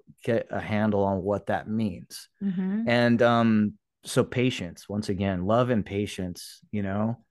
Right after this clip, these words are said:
Speaker 1: serve
Speaker 2: Oh, yeah.
Speaker 1: somebody, something beautiful around you, and, and it comes back to you. And it's just amazing. And it's,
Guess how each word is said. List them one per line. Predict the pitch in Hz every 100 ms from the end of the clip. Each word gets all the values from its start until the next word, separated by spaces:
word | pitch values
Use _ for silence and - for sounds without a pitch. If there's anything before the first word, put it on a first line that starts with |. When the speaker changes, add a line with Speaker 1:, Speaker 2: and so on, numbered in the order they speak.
| _ _ _
Speaker 1:
serve | - 131 127
Speaker 2:
Oh, |
yeah. | 98
Speaker 1:
somebody, | 127 120 120 123 120 120
something | 113 127 117 120
beautiful | 107 113 110 - 110 107 107 -
around | 104 104 104 101
you, | 95 92 92 - -
and, | 104 95 98 -
and | 104
it | 101 -
comes | - 104
back | - 95 92
to | - 85
you. | 85 - - _ _ _ _ _
And | - 95
it's | 92 -
just | - 104 -
amazing. | 107 127 101 85 -
And | 131
it's, | 147 -